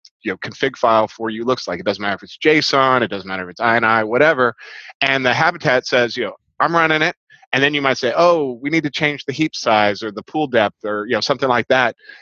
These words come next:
And <clears throat> you can pass that in as an environment variable to the, the Habitat supervisor. So that application doesn't have to change if you have different configuration settings.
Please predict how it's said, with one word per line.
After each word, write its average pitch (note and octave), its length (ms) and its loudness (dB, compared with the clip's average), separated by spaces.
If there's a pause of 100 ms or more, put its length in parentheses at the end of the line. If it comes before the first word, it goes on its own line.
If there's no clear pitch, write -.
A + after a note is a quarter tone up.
(180)
And C3+ 500 0 (180)
<clears throat> - 20 0 (260)
you C#3+ 100 -6
can - 140 -4
pass D3+ 300 -2
that C#3 160 4
in B2 240 0 (300)
as G#2+ 100 -10
an G2+ 80 -12
environment G#2+ 480 -4
variable C#3+ 380 0 (240)
to C3 100 -8
the, A#2 260 4
the A2+ 100 0
Habitat B2+ 440 -2
supervisor. C#3+ 480 -2
So A#2 340 -2 (540)
that B2+ 160 2
application C#3 560 0
doesn't C#3 260 0
have C#3 180 -2
to B2 80 -8
change C#3+ 380 -2
if B2 160 -10
you A2 60 -14
have A2+ 180 -2
different - 300 -10
configuration A#2 680 -4
settings. D#3 520 -2